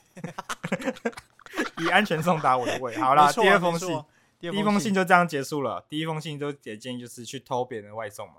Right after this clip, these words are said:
Speaker 1: 啊，第二封信，
Speaker 2: <laughs> 对，没错。
Speaker 1: 第二封信来自这个，哦，我看一下，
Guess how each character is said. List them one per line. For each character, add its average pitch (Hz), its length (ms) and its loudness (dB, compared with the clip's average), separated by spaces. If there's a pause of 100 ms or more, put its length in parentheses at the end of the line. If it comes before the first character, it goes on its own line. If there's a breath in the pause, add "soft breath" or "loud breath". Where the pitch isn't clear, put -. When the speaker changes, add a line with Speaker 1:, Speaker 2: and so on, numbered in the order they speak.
Speaker 1:
啊， 131 100 -14
第 143 180 -10
二 - 60 -2
封 160 140 -4
信， 180 80 -2
Speaker 2:
<laughs> - 0 -
对， 170 80 0
没 147 140 -8
错。 151 260 -10 (140)
Speaker 1:
第 196 140 2
二 220 60 4
封 208 160 2
信 196 180 0
来 151 140 4
自 156 220 -6
这 151 120 -2
个， 139 200 0 (260)
哦， 104 120 -20
我 202 40 -20
看 127 160 -8
一 110 40 -10
下， 110 160 -12